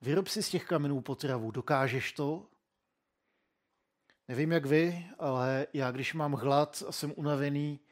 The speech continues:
tak nebývám moc příjemný člověk. Když jsem unavený a musím něco dělat, tak na mě taky kolikrát přichází otázky: „Mám já tohle vůbec zapotřebí? Stojí mi to za to?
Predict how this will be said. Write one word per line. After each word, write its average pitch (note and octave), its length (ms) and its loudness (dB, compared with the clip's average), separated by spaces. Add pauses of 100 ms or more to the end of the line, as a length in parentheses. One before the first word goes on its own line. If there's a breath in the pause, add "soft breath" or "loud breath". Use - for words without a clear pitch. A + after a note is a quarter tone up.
(520 soft breath)
tak C#3 200 -4
nebývám D3 440 2
moc C#3+ 160 -2
příjemný C#3 420 -2
člověk. A#2+ 580 -2 (880 soft breath)
Když A#2+ 140 -6
jsem F3+ 200 0
unavený D#3+ 540 4
a D#3 40 4
musím D3+ 280 0
něco D3+ 260 -2
dělat, C#3+ 560 4 (280 loud breath)
tak C3+ 160 -4
na D#3 100 -2
mě E3 140 2
taky D#3+ 240 2
kolikrát D3 480 2
přichází C3+ 600 -2
otázky: C#3+ 400 -2
„Mám C#3+ 260 2
já E3+ 140 4
tohle E3 280 4
vůbec D#3 340 0
zapotřebí? C3+ 840 -2 (1080)
Stojí D#3+ 380 0
mi E3+ 120 4
to E3+ 160 2
za C#3+ 140 4
to? E3 380 0